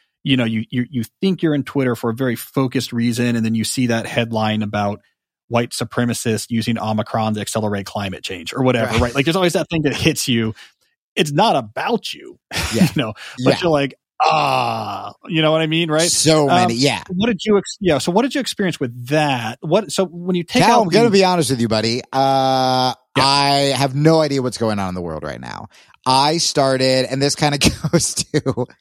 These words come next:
Speaker 2: I started meditating, uh, forty-five
Speaker 1: I love
Speaker 2: minutes in
Speaker 1: this.
Speaker 2: the morning. I've never done that before.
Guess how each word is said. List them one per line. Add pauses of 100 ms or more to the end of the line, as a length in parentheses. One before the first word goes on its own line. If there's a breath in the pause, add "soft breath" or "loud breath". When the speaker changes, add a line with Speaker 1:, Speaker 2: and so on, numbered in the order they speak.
(300 loud breath)
Speaker 2:
I
started
meditating, (480)
uh,
forty-five
Speaker 1:
I
love
Speaker 2:
minutes
in
Speaker 1:
this.
Speaker 2:
the
morning.
I've
never
done
that
before.